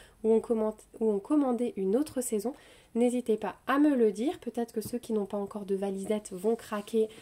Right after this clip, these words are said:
euh, sur celle-ci comme première, euh, premier matériel.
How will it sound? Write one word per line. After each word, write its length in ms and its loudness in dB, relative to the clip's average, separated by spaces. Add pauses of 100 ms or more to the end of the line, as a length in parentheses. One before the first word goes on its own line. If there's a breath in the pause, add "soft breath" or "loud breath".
(260 loud breath)
euh, 120 -4
sur 260 -8
celle-ci 540 -2
comme 320 0 (120)
première, 640 2
euh, 240 -6 (720)
premier 320 2
matériel. 640 2